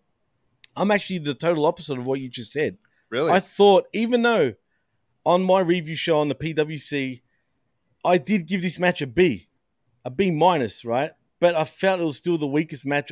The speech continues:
Speaker 1: of the card, though.
Speaker 2: Really?
Speaker 1: Really? <laughs> I ju-, I mean, really. I
Speaker 2: Why?
Speaker 1: feel
Speaker 2: What, what did you dislike about the match?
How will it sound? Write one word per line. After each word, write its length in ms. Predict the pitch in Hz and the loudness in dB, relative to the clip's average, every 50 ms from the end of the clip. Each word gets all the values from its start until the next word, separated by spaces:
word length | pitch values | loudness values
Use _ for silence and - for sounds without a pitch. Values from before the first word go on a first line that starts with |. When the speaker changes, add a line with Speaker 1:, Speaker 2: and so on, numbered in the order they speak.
| - | -6
Speaker 1:
of 160 | - 135 123 120 | -4 -4 -4 -4
the 100 | 131 123 | -6 -8
card, 380 | - - 143 151 139 120 107 | -6 -4 -2 -2 -2 -2 -2
though. 200 | 117 113 107 92 - _ - | -4 -6 -6 -6 -10 _ -20
Speaker 2:
Really? 840 | 110 113 123 135 160 226 302 320 359 302 240 143 101 78 73 _ _ _ _ _ _ _ _ - | -18 -14 -10 -6 -2 0 0 2 2 0 0 -2 -4 -6 -12 _ _ _ _ _ _ _ _ -10
Speaker 1:
Really? 540 | 123 139 180 220 233 208 170 127 95 92 - | -4 0 2 4 6 6 4 2 0 -6 -10
<laughs> 40 | - | -14
I 100 | 123 - - - 156 | -16 -14 -16 -18 -16
ju-, 300 | - - - - 180 139 - _ - - _ _ _ - | -14 -12 -10 -8 -8 -10 -10 _ -20 -20 _ _ _ -8
I 60 | 151 | -4
mean, 200 | 170 190 196 190 | -2 0 0 0
really. 460 | 175 220 262 220 170 135 113 101 98 _ _ _ _ _ - 170 | 0 0 2 2 2 2 0 -6 -10 _ _ _ _ _ -6 -2
I 160 | 156 175 190 | 0 2 4
Speaker 2:
Why? 300 | 185 180 185 165 120 - | 4 4 4 4 2 0
Speaker 1:
feel 200 | 208 220 226 220 | -2 -2 2 4
Speaker 2:
What, 180 | 196 196 165 202 | 4 4 4 2
what 360 | 196 180 170 160 185 196 - | -6 -10 -2 2 2 2 2
did 200 | 233 233 180 143 | 0 -4 -4 -4
you 100 | 190 202 | -6 -6
dislike 640 | 156 143 202 185 - - - 156 160 170 180 165 175 | 0 2 2 2 2 -2 -2 0 2 2 2 2 -2
about 400 | 160 143 147 147 147 143 143 _ - | -4 -2 0 0 0 0 -2 _ -14
the 220 | 131 120 131 120 | -8 -6 -6 -6
match? 960 | 117 113 117 120 127 127 131 131 120 95 78 71 - - - - - - _ | -4 -8 -14 -14 -12 -8 -6 -6 -6 -6 -8 -12 -16 -16 -16 -16 -16 -18 _